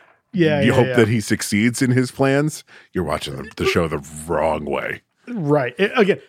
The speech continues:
Speaker 1: perfect example of the protagonist does not necessarily mean hero.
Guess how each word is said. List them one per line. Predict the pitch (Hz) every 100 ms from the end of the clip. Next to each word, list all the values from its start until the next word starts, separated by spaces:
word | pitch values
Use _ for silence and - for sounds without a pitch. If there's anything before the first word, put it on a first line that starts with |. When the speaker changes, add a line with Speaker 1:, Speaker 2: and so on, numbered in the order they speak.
| -
Speaker 1:
perfect | 196 214 208
example | 180 147 165 151 143
of | 127
the | 123
protagonist | - 156 139 160 160 160 151 139 -
does | 143 123
not | 135 143
necessarily | 139 127 127 139 135 123
mean | 123 120
hero. | 117 117 104 107